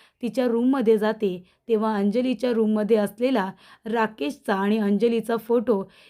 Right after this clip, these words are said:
ईश्वरीने बघितलेला असतो आणि त्यामुळे खूप मोठा सत्याचा उलगडा तिथे झालेला असतो. तर इथे राकेशबद्दलचं सत्य ईश्वरीने अर्णवला सांगितल्यानंतर राकेश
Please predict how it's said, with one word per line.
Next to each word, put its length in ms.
ईश्वरीने 560
बघितलेला 600
असतो 480
आणि 180
त्यामुळे 500
खूप 300
मोठा 280
सत्याचा 580
उलगडा 540
तिथे 260
झालेला 420
असतो. 360
तर 120
इथे 240
राकेशबद्दलचं 920
सत्य 480
ईश्वरीने 540
अर्णवला 500
सांगितल्यानंतर 920
राकेश 600